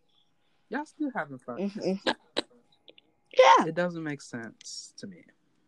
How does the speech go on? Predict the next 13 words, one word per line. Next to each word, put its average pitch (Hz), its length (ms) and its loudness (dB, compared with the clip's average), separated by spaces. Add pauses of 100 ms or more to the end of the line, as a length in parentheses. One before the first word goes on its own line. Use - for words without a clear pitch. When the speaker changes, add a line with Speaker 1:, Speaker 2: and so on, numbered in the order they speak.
(960)
Speaker 2:
I'm 262 280 0
just 262 480 -2
Speaker 1:
Even 247 420 12
Speaker 2:
it 185 60 8
Speaker 1:
when, 240 120 12 (100)
Speaker 2:
don't 165 80 4
Speaker 1:
like, 156 180 8
last 170 460 8
year, 180 200 6
bitch, 127 680 -2 (800)
all 165 220 10
the, 180 220 -6
Speaker 2:
Yeah. 247 360 6